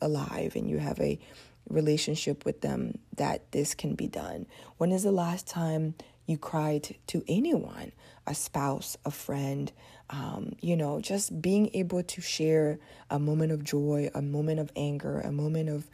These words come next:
frustration, and not holding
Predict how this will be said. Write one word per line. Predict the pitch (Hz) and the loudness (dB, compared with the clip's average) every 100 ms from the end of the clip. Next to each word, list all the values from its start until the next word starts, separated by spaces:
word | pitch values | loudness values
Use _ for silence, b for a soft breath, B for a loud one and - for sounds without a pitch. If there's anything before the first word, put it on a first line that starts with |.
| B B B | B B B
frustration, | - 151 156 - 151 147 156 - - 139 - B B B - | 2 4 4 0 2 4 4 0 -2 -4 -6 B B B 0
and | 185 165 160 | 2 4 2
not | - 165 170 208 226 | 2 4 4 2 0
holding | - - 165 170 170 156 143 143 | -4 2 4 6 4 2 2 0